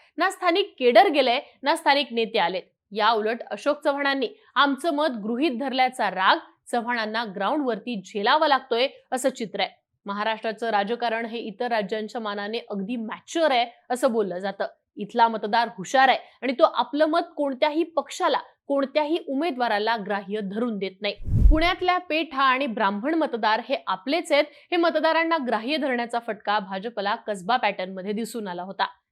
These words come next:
आता सुद्धा हीच लाईन ग्राउंडवरती असल्याचं बोललं जातंय. त्यामुळंच वोट शेअरच्या पातळीवर रोज नवे नवे नेते भाजपसोबत जोडले जात असले तरी त्यांच्यासोबत मतदारांची बेरीज होतेय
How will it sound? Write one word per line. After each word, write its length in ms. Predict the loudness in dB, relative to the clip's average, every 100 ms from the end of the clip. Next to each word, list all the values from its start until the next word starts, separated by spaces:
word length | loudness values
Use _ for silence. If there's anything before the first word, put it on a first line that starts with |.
| _
आता 240 | -4 -2
सुद्धा 300 | -2 -2 -2 -2
हीच 320 | -2 -2 -2
लाईन 220 | 0 0 0 -8 _
ग्राउंडवरती 540 | 2 4 2 -2 0 -2
असल्याचं 480 | 0 -2 -2 -2
बोललं 240 | 0 2 2
जातंय. 300 | 2 0 -4 -6 _ _
त्यामुळंच 500 | -4 -4 -4 -6 -6
वोट 260 | -2 -2 -2
शेअरच्या 380 | -4 -6 -4 -4
पातळीवर 600 | -2 -4 -2 2 4 4 0 -2
रोज 240 | 2 2 2
नवे 220 | 2 2
नवे 220 | 0 0
नेते 260 | -2 -2 -4
भाजपसोबत 720 | -2 -2 -2 -4 -2 -2 -2
जोडले 340 | -4 -2 -2 2
जात 180 | 2
असले 260 | 0 -2 -4 -6 _ _
तरी 140 | -4
त्यांच्यासोबत 760 | -2 -4 -4 -4 -4 -2 -4 -4
मतदारांची 600 | -8 -2 0 0 -2 -4
बेरीज 380 | -4 -4 -6 -10
होतेय 380 | -12 0 4 4